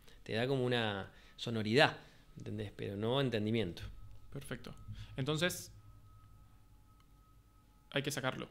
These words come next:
Speaker 2: básicamente.
Speaker 1: Sí, sí. El tratamiento, de, una vez detectado el colesteatoma, o sea, para,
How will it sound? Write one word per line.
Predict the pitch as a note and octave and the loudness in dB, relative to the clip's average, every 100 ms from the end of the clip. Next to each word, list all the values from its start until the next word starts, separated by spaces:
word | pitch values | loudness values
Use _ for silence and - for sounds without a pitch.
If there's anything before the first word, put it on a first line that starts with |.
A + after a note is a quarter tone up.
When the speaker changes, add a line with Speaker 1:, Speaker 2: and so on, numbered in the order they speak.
| - - - - - | -14 -20 -20 -20 -8
Speaker 2:
básicamente. | - B2+ C3 C3 | -6 -2 -2 0
Speaker 1:
Sí, | B2+ G#2+ - - - - - | 2 2 -2 -18 -20 -20 -20
sí. | - B2 A2+ - | 0 0 2 0
El | C3 | 0
tratamiento, | D3 D3+ G3 C4+ A#3+ A#3 - - - - | 0 0 0 0 4 4 4 -6 -18 -10
de, | A#2+ A#2 B2 | -6 -4 -2
una | D3+ F3 | -2 2
vez | F#3 | 2
detectado | F3+ C3+ A#2+ - D#3 E3+ | 2 2 0 2 4 4
el | |
colesteatoma, | A#2+ A#2 A2+ A2 C#3 E3+ B2+ | 4 2 2 2 4 4 2
o | |
sea, | G#2+ A2+ G#2+ | 2 0 4
para, | A#2+ A#2+ A#2+ | 6 6 4